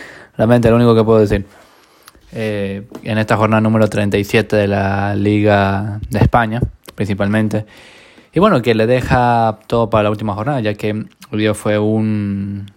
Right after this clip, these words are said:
un horario para todos los equipos de la Liga, o sea, quiero decir, todos los partidos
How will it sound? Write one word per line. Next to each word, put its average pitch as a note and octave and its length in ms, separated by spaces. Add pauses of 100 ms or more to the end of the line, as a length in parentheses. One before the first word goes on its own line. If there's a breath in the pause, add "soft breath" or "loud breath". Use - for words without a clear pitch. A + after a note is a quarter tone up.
(320)
un A#2 140
horario A2 340
para G#2 160
todos A2+ 160
los A2 140 (180)
equipos A2 380
de G#2+ 60
la G#2 60
Liga, A2 200 (100)
o G#2 80
sea, G2 300 (120)
quiero G#2 140
decir, G2+ 280 (680 loud breath)
todos G#2+ 140
los G#2+ 140
partidos A2 680